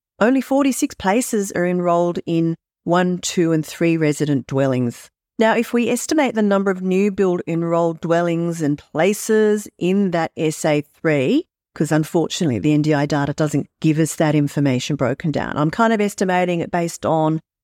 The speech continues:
seventy percent of participants being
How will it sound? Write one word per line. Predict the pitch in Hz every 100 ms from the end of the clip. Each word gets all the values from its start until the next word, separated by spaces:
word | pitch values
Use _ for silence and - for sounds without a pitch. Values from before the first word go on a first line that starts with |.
| _
seventy | - 202 202 202
percent | 185 180 - - 214 202 202 - _ _ -
of | 170 165 165 165 -
participants | 180 180 - - 180 160 160 - - - - _ _ -
being | 175 170 170 160 160 165